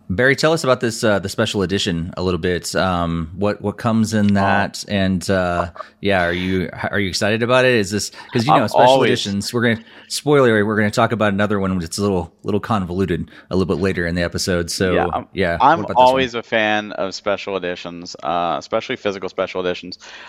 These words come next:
Speaker 2: Uh, this seems to be the very first Nintendo of America published special edition where you're getting the game and the soundtrack. Of course, that's what it shows in the picture.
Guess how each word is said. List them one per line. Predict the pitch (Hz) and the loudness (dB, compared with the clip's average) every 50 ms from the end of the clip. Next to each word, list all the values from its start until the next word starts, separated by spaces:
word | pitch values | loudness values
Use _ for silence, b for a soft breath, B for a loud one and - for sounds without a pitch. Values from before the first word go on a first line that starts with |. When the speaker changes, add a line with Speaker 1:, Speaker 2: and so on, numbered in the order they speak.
| B B | B B
Speaker 2:
Uh, | 107 110 | 0 2
this | 110 110 131 160 - | 2 2 0 0 0
seems | - - 185 180 180 - | -2 -6 -6 -6 -6 -8
to | - 143 | -8 -6
be | 139 | -4
the | 131 113 107 | -2 -2 -2
very | 98 110 110 120 127 | -2 -2 -2 -2 -4
first | 120 - - 113 113 110 - - | -4 -4 -4 -2 -2 -4 -6 -8
Nintendo | 107 104 98 95 90 - - - 110 120 123 123 123 120 117 | -6 -6 -6 -6 -8 -10 -6 -6 -4 -2 0 0 0 0 0
of | 104 | -4
America | 98 95 98 98 101 107 110 117 117 110 - 120 | -6 -8 -8 -4 -2 0 0 0 0 -2 -4 -8
published | 110 - 120 117 113 110 104 - | -6 -2 -2 -2 -2 -4 -8 -6
special | - 113 107 - - 104 | -4 -6 -4 -4 -6 -4
edition | 101 101 98 - - 98 98 - B B B B B B | -2 -2 -4 -4 -8 -14 -14 -16 B B B B B B
where | - 110 110 | -2 -2 -2
you're | 107 98 107 107 | 0 0 -4 -2
getting | 98 113 107 107 104 98 | 0 0 0 0 -2 -6
the | 98 | -8
game | 90 87 87 104 107 113 120 135 147 160 156 _ b b b b b _ - - | -10 -8 -6 -4 -4 -4 -4 -6 -8 -10 -14 _ b b b b b _ -4 0
and | 113 113 110 107 | 0 0 0 -4
the | 104 | -10
soundtrack. | - - 107 101 95 87 - 98 87 80 87 - - | -6 -4 -4 -4 -4 -4 -4 -6 -4 -6 -6 -10 -14
Of | - | -12
course, | - - 135 127 117 | -6 -4 -2 -2 -2
that's | - 139 135 - - | -2 -2 -2 -2 -2
what | 143 | -6
it | 127 120 | -8 -6
shows | - - 131 120 113 - | -4 -2 -2 -2 -2 -6
in | 113 | -12
the | 104 | -10
picture. | - - 160 156 - - 156 156 147 | -4 -4 -4 -4 -2 -4 -4 -4 -4